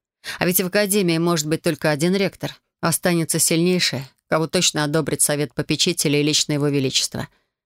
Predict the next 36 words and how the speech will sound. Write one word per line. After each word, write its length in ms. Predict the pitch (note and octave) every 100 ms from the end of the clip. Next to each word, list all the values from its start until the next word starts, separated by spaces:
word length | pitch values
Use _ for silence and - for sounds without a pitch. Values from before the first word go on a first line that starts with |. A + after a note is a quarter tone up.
| _ _ _
Это 200 | - G3
у 20 |
нас 220 | G3 F#3+ -
тут 180 | E3
мелкие 340 | E3+ E3 C#3+ D#3+
проблемы 480 | - D3+ D#3 D3+ D3
в 60 |
связи 260 | - D#3 D3
с 100 | -
объединением, 680 | C#3+ C#3+ D3+ E3+ E3+ D3 C#3+
а 60 |
у 60 | D3+
них 180 | D#3 -
проблемы 400 | D3+ D3 D3+ C#3+
посерьезнее. 640 | - D#3 C#3 C3+ C3+ C#3 - _ _ _
Карьера 400 | - E3 D3 C#3
на 120 | C#3 C#3
кону. 380 | D3 C#3 C#3+ C#3 _ _ _ _
Мы 100 | G#3+
во 120 | G#3+ F3+
главе 280 | F3 F3
с 40 | F#3
преподавателем 800 | - E3 D#3+ D#3+ E3 - D3+ D3
вошли 260 | D3 D#3+
в 80 | D3
кабинет. 460 | D3+ C#3 C#3+ C3 -
Правда, 360 | D#3 D#3 D#3
в 40 | C#3+
дверях 380 | D#3 D#3+ D#3+
возникла 460 | D3+ D3+ D#3+ D3 D#3
заминка. 580 | D3+ E3 G3 D#3 - - _ _ _ _ -
Делиан 440 | E3+ G3+ F#3+ E3
пытался 420 | D3 - F3+ F3 F3+
пропустить 540 | E3+ - F3 E3 -
меня 200 | D#3+ D3+
вперед, 460 | - F3 C#3 -